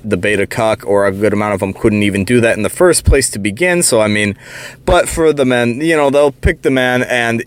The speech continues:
he gets abducted into the schmuck, and he gets, w-, once he gets abducted into the U F O, the U F O lands in the plantation, and he is now forced to be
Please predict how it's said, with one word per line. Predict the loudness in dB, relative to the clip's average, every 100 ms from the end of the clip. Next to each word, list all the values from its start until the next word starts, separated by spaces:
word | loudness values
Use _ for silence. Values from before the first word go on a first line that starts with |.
| _
he | -6 -2 0
gets | 0 0 -2
abducted | -2 0 0 0 -2 0
into | -2 -2
the | -2
schmuck, | -2 -2 -2 -2 -4
and | -2 0
he | 2 2
gets, | 2 0 -2 -6 -14 -16 -12
w-, | -4 0 0 2
once | 2 2 2
he | 2
gets | 2 0
abducted | 0 0 0 -2
into | -2 -4
the | -2 0
U | 2
F | 2 2
O, | 2 2
the | 2
U | 4 2
F | 2
O | 2
lands | 2 2 0 0 -2 -2
in | -2
the | -2
plantation, | 0 0 0 0 0 0 -4 -4
and | -4 -4
he | -2 2 2
is | 2 2 2
now | 0 0
forced | 0 0 0 0 -4
to | -2
be | 0 0 2